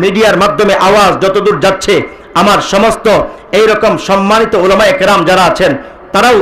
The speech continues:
এই বিষয়টা খেয়াল করবেন। শ্রোতা যারা আছেন, তারাও এই বিষয়টা খেয়াল করবেন। শুধু ভাইরাল এবং ভাইরাস বক্তার পিছনে আমরা পড়ব না। আলেম যিনি কথা বলতে আসবেন, তার কথা সমানভাবে গুরুত্ব দিয়ে শুনবো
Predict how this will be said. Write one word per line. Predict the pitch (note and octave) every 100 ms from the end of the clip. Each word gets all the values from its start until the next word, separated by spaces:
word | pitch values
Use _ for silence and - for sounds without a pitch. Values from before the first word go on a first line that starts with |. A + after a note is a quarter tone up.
| G#3
এই | F3+
বিষয়টা | F#3+ G3 F#3+
খেয়াল | - F#3 E3+ -
করবেন। | E3+ E3 C3+ - - -
শ্রোতা | - A3 B3+ A#3
যারা | G#3 F#3+
আছেন, | F3+ F#3 F#3+ - - -
তারাও | G3+ A#3 A3+ G#3+
এই | G#3
বিষয়টা | F3+ G#3+ F#3+ F#3+
খেয়াল | - F#3 E3
করবেন। | F#3 F3 C#3 - - -
শুধু | C#3 G3+ F#3
ভাইরাল | A3+ B3 A3+ - - -
এবং | F#3+ G3+ G3+ D3
ভাইরাস | G3+ A#3 A#3+ A3 -
বক্তার | F3 G3+ G#3+ F#3+ -
পিছনে | F#3+ G#3 F#3+
আমরা | F3 D#3+ D#3
পড়ব | F3 F3+ G#3
না। | A#3+ C4+ - - - - F#3+
আলেম | A#3 C4 A3+
যিনি | F3 A#3 G3 - - -
কথা | G3 G#3 F#3+
বলতে | F#3 F3+ F3+
আসবেন, | F3 E3+ F#3 D#3
তার | F#3 F3+ -
কথা | G3 F#3+ F#3+ - - -
সমানভাবে | G3+ A#3+ C#4 A#3+ G3 G3+
গুরুত্ব | D3+ G#3 A3+ - G3
দিয়ে | E3+
শুনবো | D#3+ F3+ D#3+